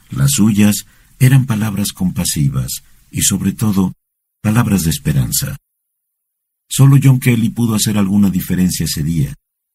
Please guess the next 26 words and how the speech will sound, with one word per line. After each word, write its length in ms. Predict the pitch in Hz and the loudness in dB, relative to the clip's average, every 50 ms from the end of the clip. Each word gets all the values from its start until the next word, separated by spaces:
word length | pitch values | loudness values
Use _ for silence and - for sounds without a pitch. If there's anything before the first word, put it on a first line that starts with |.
| _ _ _ _ _ _ - | _ _ _ _ _ _ -10
Solo 320 | - - 98 107 107 101 95 | -6 -2 0 0 2 2 2
John 220 | 85 98 95 92 92 | 2 2 2 2 2
Kelly 340 | 101 101 98 87 78 73 | 2 0 2 2 2 0
pudo 380 | 69 71 - 101 101 90 90 87 | 0 -2 -2 -2 -2 0 0 -2
darles 500 | 78 90 90 92 82 80 78 76 - - | -2 0 0 0 0 0 -2 -2 -2 -4
esperanza, 720 | 123 - - - 78 78 85 87 80 78 - 120 135 - - _ _ _ _ _ _ _ _ _ _ _ _ _ _ | -6 -6 -4 -4 -2 -2 0 -2 -2 -4 -4 -6 -8 -10 -12 _ _ _ _ _ _ _ _ _ _ _ _ _ _
porque 260 | - - - - 120 | -4 -4 -2 0 0
solo 240 | - - 151 143 143 139 | 0 2 2 2 2 2
John 160 | 123 120 113 | 0 -2 -2
Kelly 460 | 101 - 98 85 73 67 67 67 65 - - _ _ _ | -2 -2 -2 0 0 0 0 -2 -2 -6 -14 _ _ _
sabía 500 | - - - 95 90 95 110 127 127 120 | -6 -2 -2 0 2 2 4 4 4 4
lo 100 | 104 101 | 2 0
que 120 | - - 113 | -2 -2 -2
era 140 | 104 107 | -2 -2
perder 440 | - - - 78 76 80 92 92 87 | -2 -2 -4 -2 0 0 0 2 2
a 60 | 82 | 0
un 240 | 80 85 82 80 80 | -2 -2 0 0 0
hijo 280 | 85 80 - - 76 71 | 0 0 -2 -4 -2 -2
en 120 | 67 64 | -2 -2
combate. 640 | - - 67 64 62 60 62 - - - - 139 - _ _ _ _ _ _ _ _ _ _ _ _ _ _ _ _ _ _ _ | -2 -2 -2 -2 -2 -4 -8 -12 -10 -10 -10 -10 -10 _ _ _ _ _ _ _ _ _ _ _ _ _ _ _ _ _ _ _
El 160 | - 92 80 | -4 -4 -2
teniente 380 | - 95 90 98 104 104 - - | 2 4 4 6 6 4 2 0
primero 440 | - - 95 92 90 92 98 104 110 | 0 2 2 4 6 4 4 2 0
de 120 | 101 104 | -2 -2
la 120 | 82 80 73 | 0 0 0
Marina, 520 | 73 73 78 87 87 87 90 101 104 104 | 0 0 0 0 0 0 0 0 -2 -4